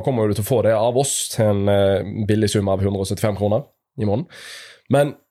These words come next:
det er jo på en måte dette her vi vil ha. Altså, treningsprogrammene kommer til å stå ganske tydelig på nettsiden, at treningsprogrammene her er ikke for å gjøre deg til en verdensmester, det er ikke for å gjøre deg til norgesmester. Det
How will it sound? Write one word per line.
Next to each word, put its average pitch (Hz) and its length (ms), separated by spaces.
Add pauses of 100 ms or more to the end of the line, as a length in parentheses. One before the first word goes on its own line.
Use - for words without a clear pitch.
(360)
det 131 160
er 151 80
jo 110 60
på 135 60
en 135 40
måte 139 160
dette 131 240
her 131 160
vi 113 160
vil 107 80
ha. 101 120 (120)
Altså, 110 240
treningsprogrammene 120 560
kommer 107 160
til 110 80
å - 60
stå 117 180
ganske 107 220 (180)
tydelig 110 400
på 104 80
nettsiden, 101 400
at 117 140
treningsprogrammene 107 500
her 107 160
er 101 240
ikke - 220
for 107 100
å 101 40
gjøre 98 180
deg 95 100
til 98 80
en 98 80
verdensmester, 98 640
det 113 80
er 104 80
ikke 98 260
for - 80
å 98 60
gjøre 98 160
deg 98 80
til 101 80
norgesmester. 104 500 (560)
Det 110 120